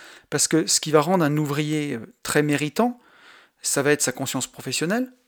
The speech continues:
par exemple, et ça va être son engagement dans l'entreprise. Donc c'est ça qu'il faut récompenser, pas, euh, pas l'ancienneté, pas juste le fait d'être présent depuis longtemps. Et, euh, et justement, en préparant ce podcast, j'ai lu des trucs, mais, euh,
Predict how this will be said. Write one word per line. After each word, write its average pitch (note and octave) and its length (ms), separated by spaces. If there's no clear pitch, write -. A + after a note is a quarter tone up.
par A#2 160
exemple, F#3+ 320
et - 20
ça B2+ 140
va C3 60
être C3 80
son C#3 180
engagement F3 420
dans F3+ 120
l'entreprise. C#3+ 520
Donc - 160
c'est E3+ 80
ça A#3+ 180
qu'il F#3 140
faut D3+ 140
récompenser, C#3 580
pas, E3 360
euh, B2 40
pas E3 280
l'ancienneté, D3+ 540
pas B2 140
juste C#3+ 240
le C#3 60
fait C3 120
d'être C3+ 160
présent C#3+ 320
depuis B2+ 260
longtemps. D#3 360
Et, D3 200
euh, C#3 160
et C#3 60
justement, F3 380
en - 20
préparant D3 380
ce - 80
podcast, - 520
j'ai C#3 220
lu E3 140
des C#3 120
trucs, - 400
mais, A2+ 240
euh, A2 80